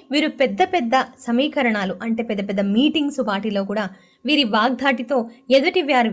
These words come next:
వ్యక్తిని, వారి యొక్క మనస్తత్వాన్ని తెలుసుకున్నట్టుగానే మాట్లాడి వారి యొక్క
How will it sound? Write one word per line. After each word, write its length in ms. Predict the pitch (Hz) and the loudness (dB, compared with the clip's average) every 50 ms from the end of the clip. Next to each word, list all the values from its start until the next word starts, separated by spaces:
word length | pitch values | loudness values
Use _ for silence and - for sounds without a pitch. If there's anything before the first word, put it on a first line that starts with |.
| 175 175 | -2 -2
వ్యక్తిని, 440 | 190 185 - - - 294 277 294 415 - - _ _ _ _ _ - 220 | -4 -4 -4 -4 -2 0 0 0 -2 -4 -12 _ _ _ _ _ -2 2
వారి 180 | 254 254 285 294 294 | 4 4 6 6 4
యొక్క 180 | 269 269 - 269 240 214 | 2 2 2 2 2 2
మనస్తత్వాన్ని 760 | 190 185 202 240 240 - - 277 - - 240 269 254 247 220 202 - - - | 0 0 -2 -4 -4 -2 -4 -4 -4 -2 -2 0 2 2 0 0 -2 -2 0
తెలుసుకున్నట్టుగానే 920 | 226 269 302 - 381 - 339 330 320 320 302 311 320 262 285 277 269 269 247 208 196 | 0 0 0 0 -2 -2 0 2 2 0 0 0 -2 -2 0 0 0 2 2 2 2
మాట్లాడి 480 | 190 196 220 226 - 254 240 240 262 247 226 226 - - _ _ - 214 233 | 0 0 -2 -2 0 2 2 4 4 2 -2 -4 -8 -18 _ _ -2 2 4
వారి 240 | 240 269 285 339 349 | 4 6 4 4 4
యొక్క 220 | 311 269 - - | 2 2 2 2